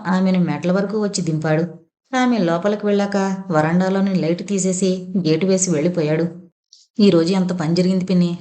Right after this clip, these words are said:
నువ్వు కూడా చెప్పలేదు." "ఏం జరిగిందే?" "నేను ఉత్త చేతులతో వెళ్ళాను, రాజును బట్టి సరిపోయింది." అతను తెచ్చిన బహుమతి విషయం చెప్పింది. ఎలాగైనా రాజు తెలివైనవాడు,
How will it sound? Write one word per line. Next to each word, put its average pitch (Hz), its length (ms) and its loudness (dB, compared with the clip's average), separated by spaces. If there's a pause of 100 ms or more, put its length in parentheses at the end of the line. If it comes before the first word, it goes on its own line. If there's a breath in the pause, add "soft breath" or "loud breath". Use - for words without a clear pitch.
నువ్వు 175 120 0
కూడా 180 180 0
చెప్పలేదు." 165 680 -2 (560)
"ఏం 156 220 -2
జరిగిందే?" 170 580 -2 (580)
"నేను 180 240 2
ఉత్త 160 300 -6
చేతులతో 190 280 -2
వెళ్ళాను, 156 540 -2
రాజును 170 380 2
బట్టి 180 160 0
సరిపోయింది." 160 500 -4 (640)
అతను 180 320 0
తెచ్చిన 185 340 -2
బహుమతి 180 460 -2
విషయం 202 240 -4
చెప్పింది. 156 420 0 (800)
ఎలాగైనా 165 460 0
రాజు 160 320 -4
తెలివైనవాడు, 175 840 0